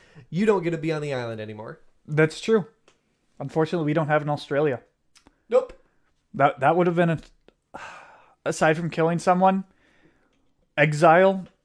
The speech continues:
Speaker 2: is pretty much killing. I feel like that would almost be peaceful if we had some island where they couldn't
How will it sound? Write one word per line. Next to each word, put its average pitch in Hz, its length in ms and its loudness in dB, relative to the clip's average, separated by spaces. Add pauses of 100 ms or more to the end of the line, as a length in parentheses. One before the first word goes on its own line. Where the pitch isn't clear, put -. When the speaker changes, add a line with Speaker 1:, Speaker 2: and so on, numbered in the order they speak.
(360)
Speaker 2:
is 165 160 -4 (100)
pretty 147 480 -6
much 165 300 -4
killing. 202 540 -2
I - 60 -14
feel 165 200 0
like 156 180 2
that - 260 0 (160)
would 143 120 -4
almost 127 460 -6 (220)
be 127 140 -8
peaceful 131 380 -6
if 127 120 -6
we 165 100 0
had 127 300 -2
some 147 240 -4
island 123 400 0
where 123 140 0
they 120 100 -2
couldn't 120 340 -10